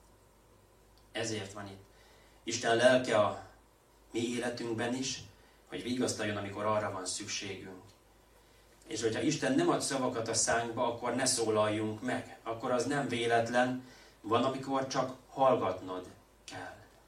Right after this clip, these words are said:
És vannak olyan élethelyzetek, amikor olyan tragédiával, halálesettel találkozunk,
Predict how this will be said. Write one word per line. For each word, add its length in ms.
És 160
vannak 320
olyan 200
élethelyzetek, 920
amikor 220
olyan 220
tragédiával, 880
halálesettel 960
találkozunk, 800